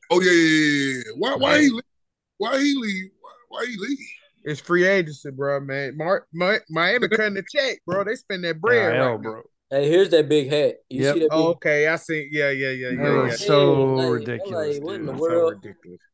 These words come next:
Speaker 3: Like some Mario shit, like
Speaker 2: Yeah.
Speaker 3: Luigi hat. Like,
Speaker 1: <laughs> Let's stop this, man. Don't start this shit, okay? Damn.
Speaker 2: Miami, Miami, uh, cutting the check right now. I think, I think, man,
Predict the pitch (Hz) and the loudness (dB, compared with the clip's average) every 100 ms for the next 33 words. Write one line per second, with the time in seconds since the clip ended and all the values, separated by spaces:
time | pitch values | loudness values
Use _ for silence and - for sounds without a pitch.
0 | _ _ _ _ _ - - - - - | _ _ _ _ _ -20 -18 -16 -16 -10
1 | 160 123 120 113 123 139 123 104 98 - | -6 -6 -6 -4 0 0 0 -4 -8 -14
2 | 98 95 _ _ 101 104 107 110 123 113 | -18 -18 _ _ -20 -16 -12 -8 -8 -10
3 | 104 101 104 - - 101 - 226 - 233 | -14 -16 -18 -20 -20 -12 -4 -4 -4 -8
4 | - - - - - - - - - 190 | -4 -4 -4 -10 -10 -12 -18 -16 -8 -6
5 | 202 - 208 202 185 151 143 - 127 127 | -6 -4 0 0 0 -2 -4 -4 -8 -6
6 | 165 220 - 165 147 123 120 117 - 117 | -4 -6 -4 0 0 -2 -8 -12 -14 -14
7 | 110 113 185 190 - _ _ _ _ - | -16 -4 2 2 0 _ _ _ _ -2
8 | 208 233 147 156 151 131 _ _ _ _ | 0 2 2 0 -2 -8 _ _ _ _
9 | _ 131 156 180 175 160 156 151 - 170 | _ -6 -4 -2 -4 -2 -2 -2 -4 -8
10 | 156 147 - 185 139 139 131 131 127 185 | -8 -12 -6 -4 -4 -6 -8 -8 -4 -4
11 | 185 160 - _ - 180 202 170 147 151 | -4 -12 -14 _ -6 -6 -4 -4 -4 -4
12 | 151 | -4